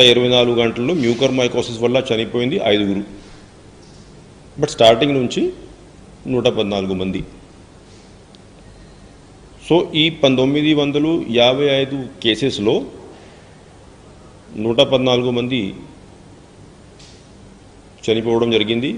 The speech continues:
ఇంకా చాలామంది ట్రీట్మెంట్ కూడా పూర్తి అయి బాగానే ఉన్నారు. Overall ఇవాళ యాక్టివ్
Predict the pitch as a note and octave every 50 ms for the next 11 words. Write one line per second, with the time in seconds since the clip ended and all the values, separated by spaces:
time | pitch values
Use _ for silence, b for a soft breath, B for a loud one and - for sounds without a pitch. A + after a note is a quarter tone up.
0 | - - - - - - - - - - - - - - - C3+ D#3 D#3+ E3 -
1 | D3 C#3+ D3 D3 D3 D3 D3 D#3 D#3 B2 B2 C#3 E3 F#3 - - - - - -
2 | - - - C3 C3+ B2 C3 C#3+ D3+ D3 D3 D3+ D#3+ D#3+ D#3+ - C3+ B2 - -
3 | C#3+ C#3 C#3 A#2+ G#2 G2 F2 - - - - - - - - - - - - -
4 | - - - - - - - - - - - - - - - - - - - -
5 | - - - - - - - - - - - - - - - - - - - -
6 | - - - - - - - - - - - - - - - - - - - -
7 | - - - - - - A2+ A2 A#2 B2 C3 B2+ B2 A2+ A2+ G#2+ G2+ A#2 E3+ G#3+
8 | F#3+ - - - - - - - A2 A#2 C3 D3 D#3 E3 E3 E3 F3+ A3+ C#4 B3
9 | - - - - - - A#2 A#2 B2 B2 C#3 C#3 D3 D#3 D#3 - - B2+ C3 -
10 | - - F3+ F3